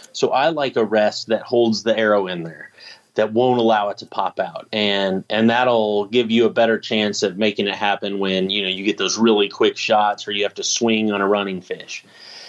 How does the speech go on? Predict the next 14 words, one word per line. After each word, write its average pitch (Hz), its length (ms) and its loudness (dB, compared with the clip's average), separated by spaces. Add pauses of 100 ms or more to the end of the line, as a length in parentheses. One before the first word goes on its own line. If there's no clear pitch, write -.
(140)
As - 180 -2
far 165 240 2
as 135 220 2
the 113 180 2
reel 123 340 2
goes, 117 520 2
uh, 104 220 2
I 113 120 0
like 123 240 -2
to 117 100 -4
shoot 110 360 -2
a 95 80 -8
spinning 135 420 2
reel. 120 500 4